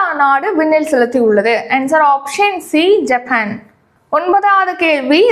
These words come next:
ராணுவ வலிமை கொண்ட நாடுகளின் பட்டியலில் இந்தியா எத்தனையாவது இடத்தை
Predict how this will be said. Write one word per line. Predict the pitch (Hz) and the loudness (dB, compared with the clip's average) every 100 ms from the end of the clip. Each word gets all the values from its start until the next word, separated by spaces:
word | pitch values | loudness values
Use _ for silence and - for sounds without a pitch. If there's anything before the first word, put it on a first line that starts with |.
| 320 | 2
ராணுவ | 311 370 427 427 359 | 2 0 0 0 0
வலிமை | 311 349 349 339 | 0 -2 -2 -2
கொண்ட | 330 311 294 | -2 0 0
நாடுகளின் | 285 311 311 302 302 | 0 0 0 0 -2
பட்டியலில் | 294 269 269 254 359 - 277 | -2 0 0 2 0 0 0
இந்தியா | 311 349 359 | 0 2 0
எத்தனையாவது | 302 349 359 349 302 | 0 0 2 0 0
இடத்தை | 277 277 | -2 -2